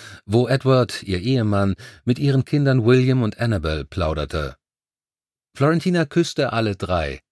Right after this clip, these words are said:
dann setzten sie sich zum Frühstück. Sie lachten über die Vergangenheit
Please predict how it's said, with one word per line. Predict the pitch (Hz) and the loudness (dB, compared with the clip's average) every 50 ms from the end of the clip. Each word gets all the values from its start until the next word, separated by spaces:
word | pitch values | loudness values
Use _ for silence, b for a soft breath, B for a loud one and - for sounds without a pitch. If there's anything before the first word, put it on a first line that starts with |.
| _ _ _ _ - | _ _ _ _ -2
dann | 110 127 135 151 151 | 0 2 2 2 2
setzten | 127 135 127 - - - - 127 107 | 2 0 0 -2 -4 -6 -4 -2 -2
sie | 107 98 | -2 0
sich | 95 104 90 - - | -2 -2 -4 -4 -4
zum | - 113 107 | -6 -6 -6
Frühstück. | - - - 92 - - - 78 69 - _ _ _ _ _ _ _ _ _ _ _ _ _ _ _ _ _ _ _ _ - | -6 -4 -6 -6 -6 -6 -10 -12 -12 -12 _ _ _ _ _ _ _ _ _ _ _ _ _ _ _ _ _ _ _ _ -4
Sie | 92 98 98 | -2 2 4
lachten | 101 117 120 113 - - 110 95 87 | 4 4 4 2 0 -2 -2 -2 0
über | 80 85 80 | 0 0 -2
die | 82 | -2
Vergangenheit | - 92 85 - 95 107 107 95 85 82 92 90 90 85 - | -2 -4 -2 -2 -2 0 0 -2 -2 0 0 0 0 -2 -4